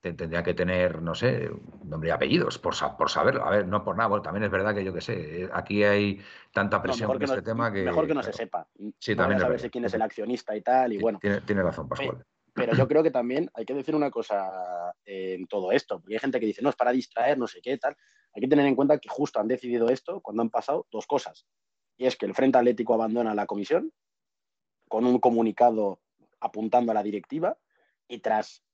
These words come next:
Speaker 2: unos cánticos contra la directiva en el Metropolitano y que fueron muy recurrentes, contra Gil, contra Cerezo, contra la familia Gil, y casualmente ahora es cuando surge esto. Entonces, a mí no me extrañaría nada que para acallar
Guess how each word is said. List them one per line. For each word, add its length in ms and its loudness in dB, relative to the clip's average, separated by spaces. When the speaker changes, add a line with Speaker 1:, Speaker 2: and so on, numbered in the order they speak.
Speaker 2:
unos 280 -2
cánticos 640 0
contra 300 -4
la 100 4
directiva 540 0
en 180 -2
el 120 0
Metropolitano 840 0
y 100 -14
que 140 -6
fueron 260 2
muy 180 4
recurrentes, 560 0
contra 300 -4
Gil, 180 2
contra 260 -2
Cerezo, 320 -4
contra 200 -4
la 80 -4
familia 320 0
Gil, 240 -2
y 100 -16
casualmente 580 4
ahora 180 6
es 60 2
cuando 200 0
surge 340 -4
esto. 240 -4
Entonces, 260 -6
a 60 4
mí 100 0
no 80 4
me 80 2
extrañaría 480 2
nada 300 2
que 100 -16
para 380 -2
acallar 640 2